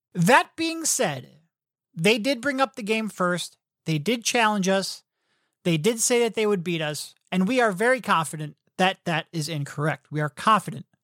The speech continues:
that we would win this game. So, I don't want to pick on Spike.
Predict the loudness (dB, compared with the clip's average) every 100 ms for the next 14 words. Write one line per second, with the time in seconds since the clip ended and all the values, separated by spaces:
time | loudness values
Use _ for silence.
0 | -10 -6 0 0 0 -4 -6 -6 -6 0
1 | 0 0 -8 _ _ _ _ -6 0 4
2 | 4 2 _ _ _ -4 -2 2 2 2
3 | -2 -4 -2 -2 -2 0 0 0